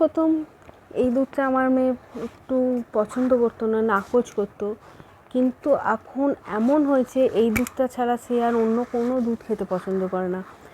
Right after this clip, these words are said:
কারণ এই দুধটার মধ্যে এমনই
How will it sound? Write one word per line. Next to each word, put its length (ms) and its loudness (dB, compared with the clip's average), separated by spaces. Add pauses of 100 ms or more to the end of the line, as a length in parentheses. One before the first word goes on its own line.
(420)
কারণ 280 2 (240)
এই 100 4 (120)
দুধটার 400 0 (320)
মধ্যে 400 -2 (920)
এমনই 400 4